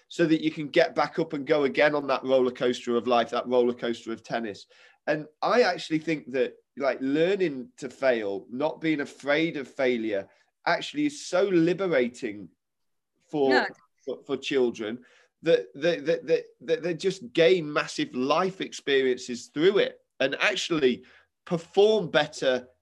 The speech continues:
Speaker 1: in the tennis court, perform better away from the tennis court, because they understand that at times they are gonna fail.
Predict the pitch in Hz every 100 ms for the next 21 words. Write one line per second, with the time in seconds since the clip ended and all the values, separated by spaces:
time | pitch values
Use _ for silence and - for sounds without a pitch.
0 | _ 147 135 135 135 147 135 120 - 120
1 | 120 156 - 185 202 175 156 151 165 139
2 | - 143 135 160 208 226 170 143 143 147
3 | 131 123 - 139 135 - 147 143 165 151
4 | 151 147 143 - 147 143 135 123 120 151
5 | 143 120 123 127 143 127 123 101 92 92
6 | 80